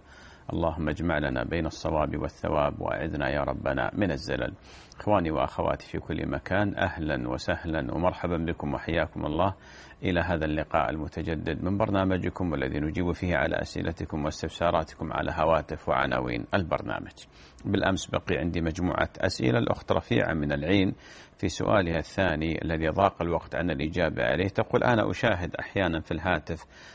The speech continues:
بعض الأدعية والأذكار، آه، وبعض ال-، ال-، الأشياء التي ت-، تقود إلى أو ت-،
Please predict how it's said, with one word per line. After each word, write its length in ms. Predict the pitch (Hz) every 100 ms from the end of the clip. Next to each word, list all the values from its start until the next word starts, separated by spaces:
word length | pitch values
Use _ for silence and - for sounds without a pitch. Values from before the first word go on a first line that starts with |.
| -
بعض 280 | - 92 90
الأدعية 600 | 87 - 90 76 82 78 50
والأذكار، 840 | - 85 82 - - 87 82 - - - - - -
آه، 280 | 87 85 78
وبعض 420 | 90 101 107 90 92
ال-، 260 | 87 85
ال-، 540 | 80 80 78 80 82 - 50 50 50 50
الأشياء 920 | 50 - - - - - - 101 82
التي 480 | 87 85 92 90 82
ت-، 360 | - - - -
تقود 380 | - - 98 -
إلى 220 | 78 82
أو 220 | 80 87
ت-، 140 | -